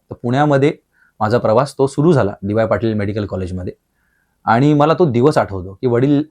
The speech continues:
बऱ्याच वेळेला शाळेत आम्हाला, आमच्या प्रा-, पॅरेंट मीटिंगला न-, नसायचे किंवा पॅरेंट मीटिंगला येतच नसायचे, पण ज्या वेळेला माझं मेडिकलमध्ये ॲडमिशन झालं, तेव्हा माझे वडील मला सोडवायला आले होते मेडिकल कॉलेज डीवाय पाटील पिंपरीमध्ये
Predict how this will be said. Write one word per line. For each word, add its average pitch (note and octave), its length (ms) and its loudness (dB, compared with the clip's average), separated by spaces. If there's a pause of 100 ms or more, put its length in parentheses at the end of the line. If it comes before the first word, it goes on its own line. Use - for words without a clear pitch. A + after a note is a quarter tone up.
बऱ्याच C3+ 260 2
वेळेला C3+ 220 2
शाळेत B2 240 0 (300)
आम्हाला, A#2 400 -4
आमच्या A#2 260 0
प्रा-, G#2+ 420 -4
पॅरेंट B2+ 260 -2
मीटिंगला B2+ 300 -2
न-, C3 140 -2 (140)
नसायचे A2 380 -2 (500)
किंवा A#2 100 -2
पॅरेंट A2+ 340 0
मीटिंगला C3 300 -2
येतच D3 320 0
नसायचे, F#2+ 400 -8 (840)
पण E3 320 2
ज्या A#2 240 2
वेळेला C#3+ 320 4
माझं C3 240 0
मेडिकलमध्ये A#2+ 880 -4 (100)
ॲडमिशन A2 480 -8
झालं, F#2+ 240 -8 (520)
तेव्हा B2 160 -2
माझे A2 240 -2
वडील G#2 220 -2
मला A#2+ 200 -2
सोडवायला G2+ 500 -2 (160)
आले F#2 160 -2
होते F2+ 220 -10
मेडिकल F#2+ 280 -6
कॉलेज G#2 300 -8
डीवाय G#2+ 200 -2
पाटील G#2+ 340 -6
पिंपरीमध्ये G#2 500 -4